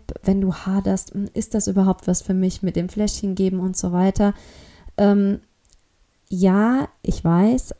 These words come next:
einerseits, ähm, sagt man wirklich, ähm, in den ersten Wochen nichts anderes als die Brust. Es gibt ja auch einige,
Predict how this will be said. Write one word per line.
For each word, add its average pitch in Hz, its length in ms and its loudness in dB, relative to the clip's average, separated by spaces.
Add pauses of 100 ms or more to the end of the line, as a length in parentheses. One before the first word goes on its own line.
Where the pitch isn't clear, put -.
(180)
einerseits, 202 920 2
ähm, 185 440 0 (560)
sagt - 440 -2
man 190 400 -2
wirklich, 190 720 -4
ähm, 190 220 -8
in 185 140 -6
den 185 120 -4
ersten 190 400 -6
Wochen 185 240 -2
nichts 190 280 -4
anderes 185 460 -2
als 185 200 -4
die 190 120 -4
Brust. - 400 -2
Es - 140 -8
gibt - 220 -8
ja 185 120 -2
auch - 80 -10
einige, 180 500 -2